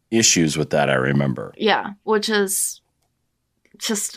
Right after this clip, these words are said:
Speaker 2: ridiculous, but that's a story for another day. Next, I just wanted to touch on the case of Angie Zapata. Have you heard of her?
Speaker 1: Now, that's one I have not heard of.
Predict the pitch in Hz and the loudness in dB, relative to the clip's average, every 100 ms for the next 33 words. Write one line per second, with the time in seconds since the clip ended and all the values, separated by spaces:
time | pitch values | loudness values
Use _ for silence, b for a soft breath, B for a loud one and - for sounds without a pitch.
0 | - 214 202 - - - - 196 202 202 | -10 -2 0 0 -4 -8 -4 0 0 2
1 | 208 214 208 208 196 202 190 175 160 104 | 0 0 -6 0 0 0 -2 -4 -8 -10
2 | 95 - 208 _ _ _ _ _ _ _ | -12 -14 -18 _ _ _ _ _ _ _
3 | _ _ _ _ _ _ _ _ _ - | _ _ _ _ _ _ _ _ _ -4
4 | 240 254 302 254 - - - - - b | 2 4 4 2 -2 -8 -8 -10 -18 b
5 | b b b b _ _ _ - 220 220 | b b b b _ _ _ -4 -2 0
6 | 233 214 208 214 208 214 208 - - 202 | 0 0 0 0 -2 -2 -2 -4 -2 2
7 | 196 196 196 190 - 202 202 208 202 202 | 4 4 4 0 -2 -4 -2 2 2 0
8 | 190 - 196 190 196 185 185 - 180 160 | -2 -4 -4 0 2 2 -2 -2 0 2
9 | 127 92 202 - _ _ _ - 202 202 | 2 2 -2 -8 _ _ _ -4 0 2
10 | 202 202 196 - 202 220 285 - - - | 2 2 0 2 4 4 2 -4 -20 -16
11 | - 107 113 135 - 156 110 104 113 92 | -2 4 6 6 6 4 4 6 4 4
12 | 90 107 - - 82 62 50 - | 6 6 4 0 0 0 -6 -14